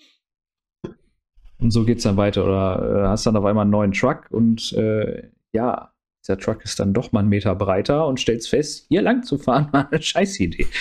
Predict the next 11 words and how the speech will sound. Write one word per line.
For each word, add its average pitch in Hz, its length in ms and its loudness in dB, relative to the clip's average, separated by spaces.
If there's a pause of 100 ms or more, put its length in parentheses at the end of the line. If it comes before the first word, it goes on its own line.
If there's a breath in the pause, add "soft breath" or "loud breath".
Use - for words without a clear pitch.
(1300 loud breath)
Das 117 120 -2
ist - 180 -8
so 131 400 2
das 123 180 0
Spiel, 107 320 0
also 90 180 0
es 117 100 -2
ist - 80 -6
schon - 160 -2
echt - 200 -6
lustig. - 540 -4